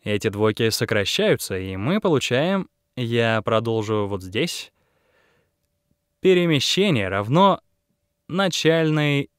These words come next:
скорости, умноженной на изменение времени. Я возьму тот же цвет.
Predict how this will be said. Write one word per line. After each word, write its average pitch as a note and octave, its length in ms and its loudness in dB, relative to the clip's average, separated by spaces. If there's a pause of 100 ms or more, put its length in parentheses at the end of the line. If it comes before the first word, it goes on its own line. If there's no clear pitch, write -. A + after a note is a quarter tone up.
(140)
скорости, - 720 -2 (2250)
умноженной C3+ 800 0 (240)
на C3 340 0
изменение A#2 720 -2
времени. G#2 640 -4 (680)
Я E3+ 580 0
возьму D3 400 2
тот B2+ 180 2
же A2 100 -2
цвет. G2+ 400 -4